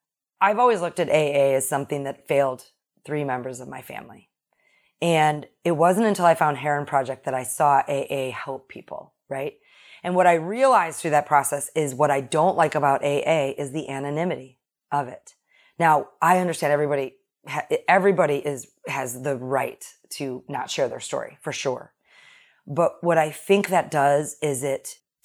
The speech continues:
it perpetuates this shame that keeps people in the shame spiral and that keeps people sick. And I watched it in my own family.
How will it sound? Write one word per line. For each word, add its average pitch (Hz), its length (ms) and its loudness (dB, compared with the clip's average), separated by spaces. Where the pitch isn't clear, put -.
it 151 140 -10
perpetuates 151 640 -8
this 139 180 -14
shame 165 520 -10
that - 140 -20
keeps - 320 -14
people 127 480 -12
in 143 200 -10
the 127 60 -12
shame 127 280 -14
spiral 214 580 -2
and 135 80 -10
that 131 120 -10
keeps - 200 -16
people 135 240 -12
sick. - 440 -16
And 165 100 -4
I 165 80 4
watched 156 440 2
it 147 160 -6
in 147 120 -8
my 139 100 -6
own 135 160 -6
family. 139 460 -6